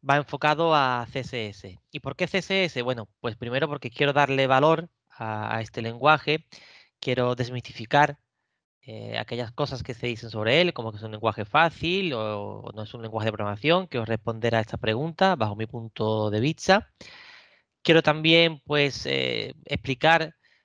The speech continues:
eh, las bases de C S S, porque creo que normalmente, eh, aquellos compañeros que, que no les gusta C S S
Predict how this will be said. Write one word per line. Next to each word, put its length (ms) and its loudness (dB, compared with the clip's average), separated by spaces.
eh, 360 -10
las 220 -4
bases 400 2
de 280 -2
C 120 -4
S 320 -4
S, 240 -6
porque 240 -14
creo 240 -6
que 140 -4
normalmente, 800 -4
eh, 120 -8
aquellos 320 -6
compañeros 760 0
que, 540 0
que 120 -6
no 460 -2
les 120 0
gusta 360 0
C 140 -2
S 260 2
S 360 0